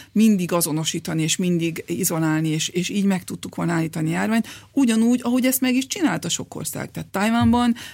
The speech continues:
például pár héttel ezelőtt azért csuktak le egy pilótát,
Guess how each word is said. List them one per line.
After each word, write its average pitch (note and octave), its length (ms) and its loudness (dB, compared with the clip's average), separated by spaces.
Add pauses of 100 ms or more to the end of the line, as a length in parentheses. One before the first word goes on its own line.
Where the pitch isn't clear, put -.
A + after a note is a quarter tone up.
például G#3 600 2 (260)
pár F#3 200 0
héttel E3+ 280 -2
ezelőtt G3+ 520 -2
azért F3+ 380 0
csuktak D#3 440 -4
le D#3+ 100 -2
egy D3+ 160 -2
pilótát, B3 560 0